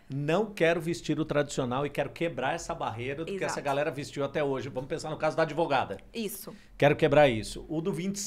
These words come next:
Speaker 1: o do trinta e cinco mais, quarenta e cinco menos, estou cansada de me
Speaker 2: Estou
Speaker 1: vestir
Speaker 2: cansada.
Speaker 1: como advogada
Speaker 2: Estou
Speaker 1: e vou
Speaker 2: exausta.
Speaker 1: Exato, exausta e vou. É mais ou menos isso que você sente no público?
Speaker 2: Sim, e a gente quer um pouco subverter essa lógica de
Speaker 1: Tá.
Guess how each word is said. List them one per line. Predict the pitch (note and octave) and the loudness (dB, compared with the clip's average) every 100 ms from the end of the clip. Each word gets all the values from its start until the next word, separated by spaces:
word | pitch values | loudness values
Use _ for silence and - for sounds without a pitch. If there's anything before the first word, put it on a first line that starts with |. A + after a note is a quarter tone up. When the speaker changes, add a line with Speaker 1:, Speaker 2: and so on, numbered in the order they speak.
| - | -6
Speaker 1:
o | E3 D3 | -6 -2
do | F3 | 0
trinta | F3 F3+ F#3+ | 0 -2 0
e | E3 | -2
cinco | - F3+ D#3+ D3 - C#3 B2+ A#2+ G#2+ G2+ | -2 -2 -4 -4 -4 -2 -2 -2 -4 -2
mais, | A#2 C3 B2+ A#2+ | 2 4 4 2
quarenta | C#3 C3+ C3+ | 2 2 2
e | C3 | -2
cinco | D3 B2+ C3 | -2 -2 0
menos, | C#3+ D#3+ - - - - | 0 -2 -8 -20 -20 -2
estou | G3 G3+ - B3 B3+ B3 | 0 0 6 8 8 6
cansada | A3 A#3 - - G#3 G#3 G#3 G3+ | 2 2 0 0 4 4 4 0
de | F#3+ | 0
me | F#3 | 0
Speaker 2:
Estou | F#3+ | 2
Speaker 1:
vestir | G3 - A3+ | 2 4 4
Speaker 2:
cansada. | G#3 | 4
Speaker 1:
como | - A3 | 4 6
advogada | F3 F#3 E3 F3+ D3+ E3 - | 6 4 6 6 8 10 10
Speaker 2:
Estou | - | 8
Speaker 1:
e | |
vou | - C4 | 8 8
Speaker 2:
exausta. | C4 A#3+ - F3+ | 8 6 4 6
Speaker 1:
Exato, | F#3+ C#3+ E3 C3+ B2+ D3+ | 8 8 8 8 4 4
exausta | E3 A2+ D#3+ F#3+ G3+ - A3+ | 4 8 8 8 4 4 8
e | G#3 | 8
vou. | E3 E3+ G3 - | 8 6 6 6
É | F#3+ | 6
mais | G#3+ A3+ | 6 6
ou | F3+ | 4
menos | F3 G#3 F3 A2+ | 2 0 -2 -4
isso | F#3+ A#3+ - | -4 -6 -8
que | - | -8
você | D#3+ | -8
sente | - F3 F#3+ - | -6 -4 -4 -4
no | C3 | -4
público? | A#2+ G3+ D3+ - | 2 2 2 -4
Speaker 2:
Sim, | - - F#4 E4 C#4 | -8 -6 -6 -4 -4
e | C4 | -4
a | D#4 | -4
gente | C#4+ E4 - | -4 -8 -12
quer | - D4+ D4 | -6 -4 -2
um | C4 | -4
pouco | D4+ D4+ | -6 -6
subverter | C#4 - C4 A#3+ D4 E4 - - C4+ C4+ C4+ | -10 -12 -12 -8 -8 -8 -12 -10 -2 -2 -2
essa | G#3 G3+ G#3+ | -8 -4 -2
lógica | G3+ F#3+ F#3+ F#3 - F#3+ | 0 0 0 -4 -8 -10
de | F#3 G3+ | -8 -2
Speaker 1:
Tá. | D#3 G#2+ - | 2 2 0